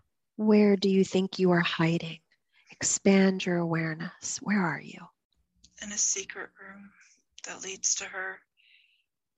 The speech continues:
Speaker 2: section of
Speaker 1: Okay.
Speaker 2: the palace. No one knows about it.
Speaker 1: Okay.
Speaker 2: There's
Speaker 1: How
Speaker 2: four others with me.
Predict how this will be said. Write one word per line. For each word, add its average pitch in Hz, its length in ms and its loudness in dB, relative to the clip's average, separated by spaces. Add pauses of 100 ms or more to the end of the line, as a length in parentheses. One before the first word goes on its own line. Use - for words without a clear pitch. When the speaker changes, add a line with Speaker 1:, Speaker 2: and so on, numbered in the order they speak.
(140)
Speaker 2:
section - 600 -8 (960)
of - 60 -8
Speaker 1:
Okay. 190 80 0
Speaker 2:
the - 160 -12
palace. - 680 -10 (1200)
No 196 120 -10
one 190 200 -14
knows 185 300 -10
about 185 340 -12
it. 190 140 -16 (840)
Speaker 1:
Okay. 226 180 -12 (1700)
Speaker 2:
There's - 240 -8
Speaker 1:
How 208 140 -2
Speaker 2:
four 196 160 -6
others 196 400 -8
with 196 280 -18
me. 202 260 -20